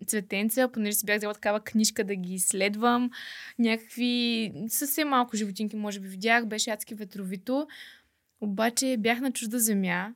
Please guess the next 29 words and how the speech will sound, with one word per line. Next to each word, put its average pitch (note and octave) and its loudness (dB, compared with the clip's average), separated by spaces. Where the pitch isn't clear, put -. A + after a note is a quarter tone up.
и G3+ -4
пак A3 0
се C4 0
чувствах G#3 -6
вкъщи. - -10
И A3 0
това A#3 2
ми, C4 2
и A3 -6
това B3 4
просто B3+ 2
ми C4+ -2
ка-, A3 2
ми A3 -2
каза A#3 -2
на B3 4
ума A3 4
ми, B3+ 0
ами A3 0
то, A#3+ -6
то B3+ -4
това C4+ 6
е, C4 4
в - -4
смисъл, A#3 -2
ти A#3+ -10
пак A#3+ -4
си - -6
сред C#4+ 0